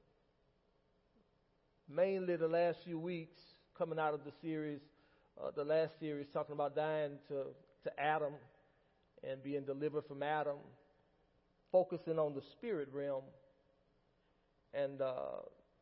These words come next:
the scripture here in Second Corinthians four and eighteen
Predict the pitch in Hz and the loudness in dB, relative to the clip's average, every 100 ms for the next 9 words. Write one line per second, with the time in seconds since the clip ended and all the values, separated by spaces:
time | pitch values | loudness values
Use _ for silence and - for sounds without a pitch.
0 | _ _ _ _ _ _ _ _ _ _ | _ _ _ _ _ _ _ _ _ _
1 | _ _ 143 165 - 254 254 190 175 240 | _ _ -8 -8 -2 -2 0 -2 -2 0
2 | 247 180 143 143 - - _ _ _ _ | 2 4 4 2 -6 -20 _ _ _ _
3 | _ _ _ _ _ _ _ 143 139 190 | _ _ _ _ _ _ _ -16 0 4
4 | 185 180 165 165 175 175 151 139 - 185 | 4 2 -2 2 2 2 -2 -4 -2 2
5 | 175 156 160 160 - 190 170 156 147 | 6 6 6 4 -2 -2 -2 -4 -6